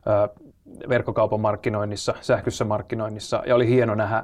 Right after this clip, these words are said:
että kyllä nämä toimijat oli pulssilla siitä. Eli, eli jos ennuste-, on ennustettu, että tämän vuoden isoin tekijä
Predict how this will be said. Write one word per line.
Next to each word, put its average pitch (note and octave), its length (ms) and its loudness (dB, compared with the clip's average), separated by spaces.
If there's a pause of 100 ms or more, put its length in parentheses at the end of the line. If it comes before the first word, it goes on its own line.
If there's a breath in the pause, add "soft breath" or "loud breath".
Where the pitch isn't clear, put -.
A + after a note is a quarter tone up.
että - 380 -12
kyllä C3 160 2
nämä B2+ 120 4
toimijat A#2 440 2
oli G#2+ 140 -2
pulssilla A2+ 560 -2
siitä. - 320 -6 (600 soft breath)
Eli, A#2+ 260 4
eli A2+ 340 0 (280 loud breath)
jos - 320 -2
ennuste-, C3+ 400 0
on C#3 120 4
ennustettu, C3 420 2
että A#2 100 -2
tämän B2+ 200 4
vuoden A2+ 280 0
isoin A#2+ 360 0
tekijä G2+ 420 -6